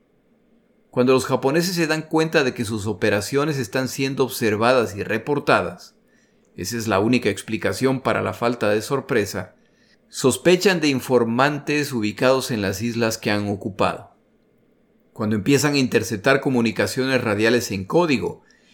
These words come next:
y hay ocasiones en que las transmisiones son seguidas por ataques aliados, entonces queda claro que deben eliminar a quienes las están emitiendo. El desenlace de estas persecuciones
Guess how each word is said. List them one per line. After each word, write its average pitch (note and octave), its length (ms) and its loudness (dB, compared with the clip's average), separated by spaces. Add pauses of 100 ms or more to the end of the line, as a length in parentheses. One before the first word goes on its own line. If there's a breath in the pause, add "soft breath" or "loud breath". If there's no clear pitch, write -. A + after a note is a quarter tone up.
(180 soft breath)
y A#2 120 4
hay B2+ 100 8
ocasiones C3 580 0
en A2+ 140 -2
que G#2 140 0
las G2 200 -2
transmisiones G#2 1000 0
son A#2+ 220 -2
seguidas A#2 540 0
por G#2 200 -2
ataques A#2+ 480 -2
aliados, B2+ 640 2 (520 soft breath)
entonces C3+ 460 0
queda E3+ 360 2
claro E3 360 4
que B2+ 140 0
deben C#3 280 2
eliminar A2+ 600 2
a A2+ 80 0
quienes G#2+ 320 -4
las G2 180 -4
están A2 300 -2
emitiendo. A2 640 -4 (1300)
El A2 120 -2
desenlace C3+ 540 2
de F#3 60 2
estas F#3 260 0
persecuciones C#3+ 1000 -2